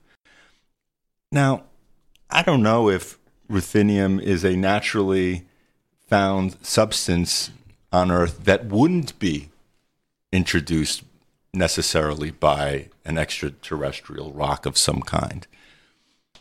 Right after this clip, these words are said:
But that it, that there would be some measure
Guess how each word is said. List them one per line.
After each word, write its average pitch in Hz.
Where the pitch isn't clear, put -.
But 117
that 117
it, 123
that 113
there 131
would 139
be 113
some 127
measure 107